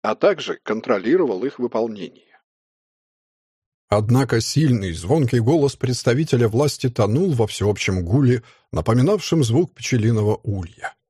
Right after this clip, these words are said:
Люди явно не слушали, а веселились, переговариваясь меж собой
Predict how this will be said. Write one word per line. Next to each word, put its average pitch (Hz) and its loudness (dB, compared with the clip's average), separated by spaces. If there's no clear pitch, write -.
Люди 196 2
явно 180 2
не 143 2
слушали, 131 0
а 98 2
веселились, 101 0
переговариваясь 123 0
меж 113 -2
собой 123 0